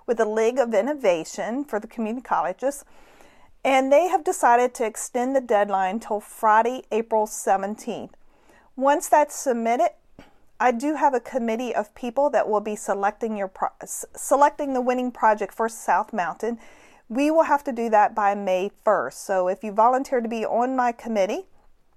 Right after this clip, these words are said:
then we have until May first after submissions to select a winner.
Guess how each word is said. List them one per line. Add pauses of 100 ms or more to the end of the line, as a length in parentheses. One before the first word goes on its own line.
(460)
then
we
have
until
May
first
after
submissions
to
select
a
winner.